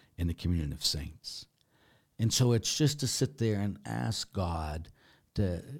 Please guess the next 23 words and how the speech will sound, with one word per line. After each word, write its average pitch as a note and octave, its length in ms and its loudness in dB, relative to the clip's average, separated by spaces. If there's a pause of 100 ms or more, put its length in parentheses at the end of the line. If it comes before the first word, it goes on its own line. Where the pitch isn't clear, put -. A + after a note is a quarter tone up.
(140)
help B2 480 2
you F#2 540 2
to F#2 80 -4
see G2+ 300 0
them D#2+ 380 -4 (100)
as D#2+ 200 -6
he F2+ 160 -4
sees D#2+ 440 -6
them D#2 240 -10
now, D2 360 -10 (380)
beyond F2+ 400 0
time. - 460 -10 (1500)
And G2 380 4 (420)
in G2+ 180 2
time, A2+ 440 2
you'll F#2+ 100 0
get F#2 280 -6
to F2 100 -6
know F#2 300 0
that D#2 360 -10
and E2 160 -6
do G2 220 -2
that. - 340 -14